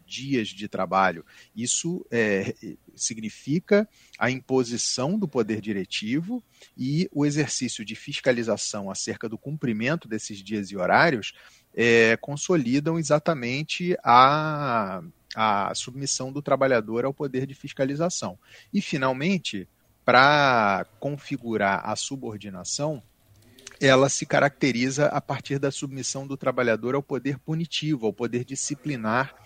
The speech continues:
do tomador da sua mão de obra. Então, o que nós temos visto é que muitas empresas contratam mei, mas subordinam esse mei ao seu poder diretivo. E isso é um risco gigantesco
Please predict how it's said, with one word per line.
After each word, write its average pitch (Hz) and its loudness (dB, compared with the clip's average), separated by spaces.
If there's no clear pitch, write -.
do 131 -6
tomador 131 -4
da 127 2
sua 123 -4
mão 127 -10
de 143 -6
obra. 107 4
Então, 226 0
o 175 0
que 190 0
nós 165 2
temos 113 -2
visto 123 -6
é 120 0
que - -6
muitas 160 -2
empresas 104 -4
contratam 127 -4
mei, 135 0
mas 143 4
subordinam 196 2
esse 113 -2
mei 110 -2
ao 139 0
seu 147 0
poder 147 0
diretivo. 135 -2
E 180 -2
isso 165 -4
é - 2
um 208 -2
risco 151 -4
gigantesco 156 0